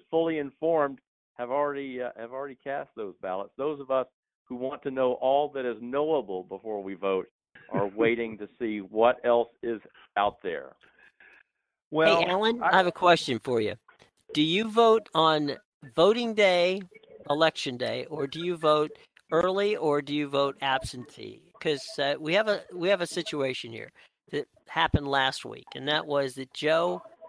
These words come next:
Speaker 3: talked about the fact that he enjoys the opportunity to vote early, and Tom is a traditionalist who likes to vote on election day.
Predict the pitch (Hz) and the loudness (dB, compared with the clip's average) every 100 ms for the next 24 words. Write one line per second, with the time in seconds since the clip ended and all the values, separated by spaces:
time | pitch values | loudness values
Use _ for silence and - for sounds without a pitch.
0 | _ - - - 147 147 147 143 139 139 | _ -20 -8 2 4 2 -2 0 0 -4
1 | - 139 139 135 151 139 139 147 151 147 | -4 -4 -4 -6 -4 -4 -4 -2 -2 -2
2 | 139 - - - 135 135 - - 135 135 | -4 -8 -12 -4 -2 0 -2 -4 -6 -6
3 | 127 131 131 127 _ - 143 120 113 - | -8 -4 -2 -2 _ -2 0 0 -4 -10
4 | _ _ - - 143 123 - 160 175 180 | _ _ -20 -14 -12 -10 -2 0 0 -4
5 | 208 - 226 165 123 135 139 - - 139 | -8 -6 -4 -2 -2 -4 -6 -8 -8 -4
6 | 135 - 170 160 156 165 143 143 147 143 | -4 -4 -8 -2 -2 -2 -2 -2 -4 -10
7 | - 170 214 - - 104 95 | -8 -4 -4 -4 -12 -12 -14